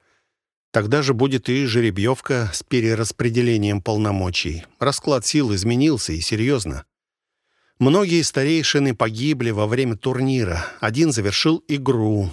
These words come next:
плюс мое появление как нового члена Совета.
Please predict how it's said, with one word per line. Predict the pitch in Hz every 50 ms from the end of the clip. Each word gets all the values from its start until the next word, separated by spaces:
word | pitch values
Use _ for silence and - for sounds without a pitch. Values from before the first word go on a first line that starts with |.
| - _ _
плюс | - 135 160 160 - -
мое | 117 110 120 135 143
появление | - - 147 151 151 127 123 120 120 113 110 107 110 110 110 104
как | - - 110 104 -
нового | 117 117 120 120 117 110 104 101 101 104 101
члена | - - - 110 113 101 92 95
Совета. | 95 - - 107 98 90 90 87 - - 85 78 71 73 73 -